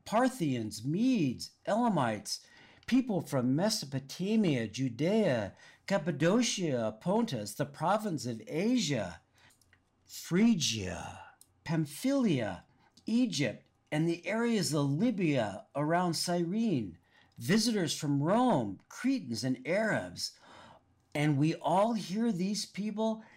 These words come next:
speaking in our own languages about the wonderful things God has done."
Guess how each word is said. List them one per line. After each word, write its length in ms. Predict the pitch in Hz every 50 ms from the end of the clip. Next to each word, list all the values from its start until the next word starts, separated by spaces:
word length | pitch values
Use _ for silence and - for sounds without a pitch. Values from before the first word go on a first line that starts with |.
| - - -
speaking 640 | - - - - - 185 190 190 196 208 202 170
in 220 | 113 104 143 131 127
our 240 | 123 127 123 - -
own 300 | 147 165 196 214 208 185
languages 720 | 170 170 185 196 196 196 202 175 170 196 208 202 180 - - _ _ _ _ _ _ _ _
about 360 | - - - 117 110 113 -
the 80 | - 117
wonderful 640 | 104 101 117 139 156 165 196 202 - - 196 196 185
things 460 | 190 - 165 151 147 151 131 113 113
God 440 | 104 - - 123 135 135 139 143 139
has 380 | 131 120 135 139 147 139 -
done." 480 | - - 107 107 101 95 87 85 85 -